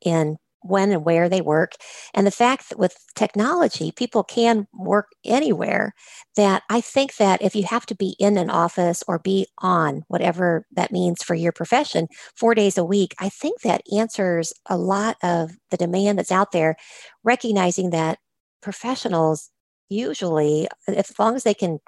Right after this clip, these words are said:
you know, connect in, that they're gonna be working and checking things those other three days. And I think that gives the employer the comfort that they're covered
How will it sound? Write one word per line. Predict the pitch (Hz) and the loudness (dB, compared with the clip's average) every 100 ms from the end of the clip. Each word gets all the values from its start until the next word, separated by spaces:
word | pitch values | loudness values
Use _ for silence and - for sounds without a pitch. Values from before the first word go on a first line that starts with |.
| _ - | _ -4
you | |
know, | 175 151 | -2 0
connect | - 180 - | 0 0 0
in, | 190 175 - - - - | 2 2 0 -10 -20 -6
that | 208 | -2
they're | - 226 | 0 2
gonna | 220 190 | 2 2
be | 175 | 0
working | 170 175 190 160 | -2 -2 -2 -2
and | 143 | -2
checking | - 165 180 170 | -2 -4 -4 -4
things | 156 151 151 - | -2 -2 -4 -4
those | 151 | -2
other | 170 170 | 0 -2
three | 165 185 | -2 -4
days. | 165 156 165 - - - - - | 0 2 0 -4 -12 -20 -10 -2
And | |
I | 202 | 0
think | 247 196 | 0 -2
that | - | 0
gives | 208 196 | 0 0
the | 190 | -2
employer | 160 - 190 180 160 156 | -2 0 2 2 2 2
the | 156 | 0
comfort | 220 233 175 - | -2 -2 -4 -2
that | 170 | -4
they're | - | -4
covered | - 262 202 175 175 | -6 -4 0 0 0